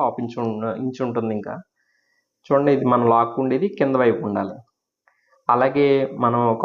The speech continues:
హాఫ్ ఇంచ్, వాడు already జిప్‌కి మార్క్ ఉంటుంది, అది అక్కడ నేను చూపిస్తున్నాను కదా, just వాడు, ఆ, బీట్ చేసి అక్కడ నొక్కుతాడు,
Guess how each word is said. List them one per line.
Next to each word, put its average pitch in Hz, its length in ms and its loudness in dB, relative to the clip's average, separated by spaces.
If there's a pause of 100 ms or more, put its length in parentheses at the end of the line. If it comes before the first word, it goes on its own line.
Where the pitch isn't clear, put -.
హాఫ్ 120 200 2
ఇంచ్, 123 180 -4 (160)
వాడు 123 260 2
already 131 400 0 (500)
జిప్‌కి 131 360 -10 (100)
మార్క్ 123 340 2
ఉంటుంది, 104 340 -6 (920)
అది 117 120 -2
అక్కడ 120 200 0 (160)
నేను 120 160 -2
చూపిస్తున్నాను 120 520 -2
కదా, 127 160 0 (180)
just 117 260 0
వాడు, 113 180 2 (380)
ఆ, 113 40 -2 (540)
బీట్ 139 320 0
చేసి 131 300 4
అక్కడ 135 200 2
నొక్కుతాడు, 117 460 2